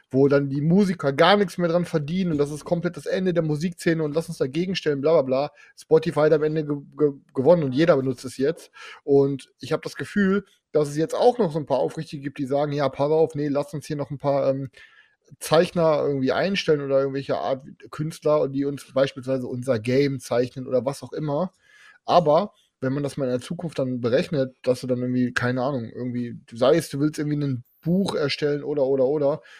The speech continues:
und musst dann Tausende von Euros für Artworks hinlegen oder du schalt-, du schaltest dein Gewissen aus und lässt das einfach von der K I alles zeichnen, dann,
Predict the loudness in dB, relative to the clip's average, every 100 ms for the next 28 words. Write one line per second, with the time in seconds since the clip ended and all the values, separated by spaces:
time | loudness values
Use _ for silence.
0 | _ -8 -8 -6 -6 -8 -8 0 4 4
1 | 2 -2 -4 -4 -4 -6 -2 -2 -2 -4
2 | -4 -4 -2 0 -2 -4 -6 -4 -4 -4
3 | -4 0 2 0 -4 _ -20 -20 _ _
4 | -4 2 2 2 0 0 0 0 0 0
5 | -4 -4 -2 -2 -2 -4 -4 -4 -4 -4
6 | -6 -6 -6 -4 -2 -2 0 0 0 -2
7 | -2 -2 -4 -8 -12 _ -20 -20 _ 0
8 | 2 0